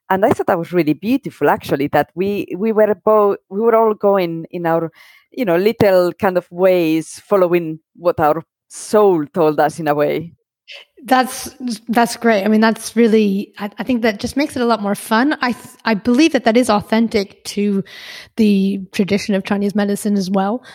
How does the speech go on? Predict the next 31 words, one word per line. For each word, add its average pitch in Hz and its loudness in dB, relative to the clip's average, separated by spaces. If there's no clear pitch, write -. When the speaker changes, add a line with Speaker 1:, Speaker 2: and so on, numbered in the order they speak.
Speaker 2:
Um, 202 4
and 220 4
I 214 0
think 277 0
that 240 -2
that's 254 0
when 262 4
we 269 4
can, 247 4
we 233 2
can 226 2
do, 226 0
you 262 -2
know, 202 0
we 202 -2
can 208 0
do 220 2
the 196 -2
best 226 -4
and, 196 -6
um, 196 -4
and 196 2
really, 190 2
you 208 2
know, 190 6
have 180 0
maximum 190 0
impact. - 0
Speaker 1:
Yes, 147 -8
fantastic. 160 -6
Hopefully, 185 0